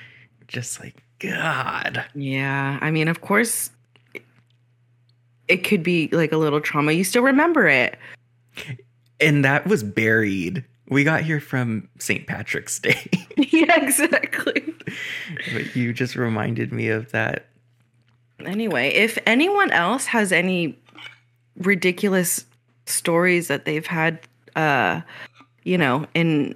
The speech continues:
Speaker 2: elementary or middle school or high school or college, whatever, chime in and email
Speaker 1: Yeah.
Speaker 2: us.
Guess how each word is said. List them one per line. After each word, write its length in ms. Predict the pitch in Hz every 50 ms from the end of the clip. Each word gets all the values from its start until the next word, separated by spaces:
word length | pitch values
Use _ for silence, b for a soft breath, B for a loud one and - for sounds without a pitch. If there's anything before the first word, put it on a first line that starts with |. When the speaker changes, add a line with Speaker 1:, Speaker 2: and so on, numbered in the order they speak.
| - -
Speaker 2:
elementary 840 | 170 160 135 143 156 170 190 202 196 - - - 190 180 175 170
or 60 | 160
middle 320 | 156 196 214 226 196 208 202
school 340 | - - - 196 190 180
or 60 | 147 165
high 220 | 180 208 208 208
school 300 | - - - 185 175 175
or 120 | 165 143
college, 480 | - - - 196 202 196 185 180 175 175
whatever, 580 | 175 170 160 165 175 165 160 156 151 156 - - -
chime 380 | - - 185 190 202 208 196
in 360 | 196 202 196 160 151 156 170 165 - B B B B _ B B B B B B B B B B B
and 120 | - - -
email 80 | 135 131 131 123
Speaker 1:
Yeah. 280 | 117 113 113 113 127
Speaker 2:
us. 260 | 151 151 - - -